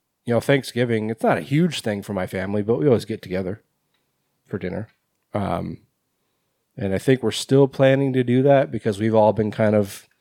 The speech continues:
isolating in our respective homes, so we haven't had a lot of exposure. Um, but I mean, you know, we're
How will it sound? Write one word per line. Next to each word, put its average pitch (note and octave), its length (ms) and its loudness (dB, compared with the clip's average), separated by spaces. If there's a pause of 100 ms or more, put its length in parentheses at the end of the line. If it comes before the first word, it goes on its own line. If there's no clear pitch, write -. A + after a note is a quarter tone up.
(800)
isolating A2+ 720 2
in G#2+ 120 2
our G#2 240 2
respective G#2 600 -6
homes, B2 460 4
so A#2 200 0
we A2+ 140 2
haven't A2 340 -2
had A#2 180 0
a - 40 0
lot A#2 180 2
of A2+ 80 -4
exposure. B2+ 640 0 (720)
Um, F#2+ 520 -2 (500)
but F#2+ 200 4
I F#2+ 40 0
mean, A2 180 2
you F#3+ 80 4
know, A#2 100 6
we're G#2 260 0